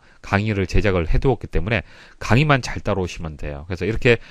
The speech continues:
매회 바뀐다고 해서 여러분들 걱정하실 필요가 없습니다. 자, 시험 절차 한번 보도록 하죠. 자, 시험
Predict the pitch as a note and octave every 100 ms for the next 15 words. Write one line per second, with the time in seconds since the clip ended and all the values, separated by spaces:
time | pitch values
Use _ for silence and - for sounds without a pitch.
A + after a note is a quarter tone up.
0 | - - G2 A#2 C#3+ - - C#3 B2+ F#2+
1 | G2+ G2+ F2 B2 E2+ F2 G2+ - G#2 -
2 | A2 G#2 A2+ - B2+ F#2 E2 B2 - F#2
3 | - B2+ F2 D#2+ G#2 D3+ - - - -
4 | - - - _ _ _ _ - - -
5 | - - - - A2 G#2 F#3+ F#3 D#3 -
6 | D3+ A2 G#2+ F#2 G2+ F#2+ F#2+ - E2 C#2+
7 | _ _ _ _ _ _ _ - - -
8 | - - G2 E2+ E2+ - F#3 F3+ E3+